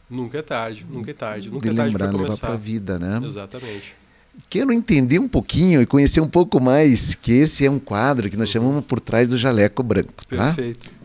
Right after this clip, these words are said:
Speaker 1: Vamos lá.
Speaker 2: Quem é o Gustavo?
Speaker 1: Quem é o Gustavo?
Speaker 2: Você é casado?
Speaker 1: Sou
Speaker 2: Você tem
Speaker 1: casado,
Speaker 2: filhos?
Speaker 1: sou casado há treze anos com uma curitibana,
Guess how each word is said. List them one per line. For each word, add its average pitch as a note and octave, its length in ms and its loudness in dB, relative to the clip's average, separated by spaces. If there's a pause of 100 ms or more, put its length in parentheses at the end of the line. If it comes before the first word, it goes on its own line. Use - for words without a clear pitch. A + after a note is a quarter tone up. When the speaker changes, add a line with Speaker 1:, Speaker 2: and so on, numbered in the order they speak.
(200)
Speaker 1:
Vamos A2 220 -14
lá. G#2 200 -14
Speaker 2:
Quem A3 300 0
é E3+ 80 2
o F3 100 0
Gustavo? F#2 720 0 (540)
Speaker 1:
Quem A2 200 -14
é A2+ 60 -10
o A#2+ 80 -10
Gustavo? G#2 520 -10 (260)
Speaker 2:
Você - 140 -2
é - 20 -6
casado? D3 540 0
Speaker 1:
Sou E3 180 6
Speaker 2:
Você B2+ 200 0
tem A#2+ 140 2
Speaker 1:
casado, B2 320 2
Speaker 2:
filhos? D#3+ 280 2
Speaker 1:
sou - 140 2
casado A#2+ 320 -6
há B2 40 -8
treze B2 340 -6
anos B2 160 -8
com - 100 -12
uma A2+ 60 -10
curitibana, A#2+ 760 -8